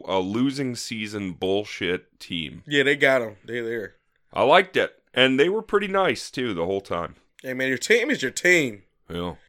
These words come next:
Speaker 2: The team is your fucking team, even
Speaker 1: Yeah.
Speaker 2: if you like somebody like the Jaguars.
Speaker 1: Oh, that's the truth. Or the Bengals.
Speaker 2: Or, or Miami.
Speaker 1: Or the Dolphins.
Speaker 2: Ooh, the Dolphins. <laughs>
Speaker 1: I like their colors, and that's about it.
Speaker 2: Yeah, no, the colors.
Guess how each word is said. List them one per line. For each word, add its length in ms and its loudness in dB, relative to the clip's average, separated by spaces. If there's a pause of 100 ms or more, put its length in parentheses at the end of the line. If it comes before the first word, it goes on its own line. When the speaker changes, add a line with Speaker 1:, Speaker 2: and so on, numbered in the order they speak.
Speaker 2:
The 120 -14
team 440 2
is 120 -2
your 140 -4
fucking 540 0
team, 340 -2
even 140 -4
Speaker 1:
Yeah. 80 -4
Speaker 2:
if 160 -12
you 80 -6
like 300 -4 (440)
somebody 340 -4
like 220 -2
the 80 -6
Jaguars. 800 0 (180)
Speaker 1:
Oh, 140 -6
that's 300 -2
the 80 -18
truth. 460 -6
Or 160 2
the 80 -2
Bengals. 640 -2 (140)
Speaker 2:
Or, 280 -8 (160)
or 160 0
Miami. 580 -2 (260)
Speaker 1:
Or 140 -4
the 80 -6
Dolphins. 760 0
Speaker 2:
Ooh, 200 -2 (640)
the 80 -20
Dolphins. 1000 -20 (200)
<laughs> 100 0 (1700)
Speaker 1:
I 80 0
like 220 2
their 100 0
colors, 520 0
and 100 -8
that's 200 -4
about 260 0
it. 40 8
Speaker 2:
Yeah, 160 8
no, 280 2
the 100 0
colors. 500 0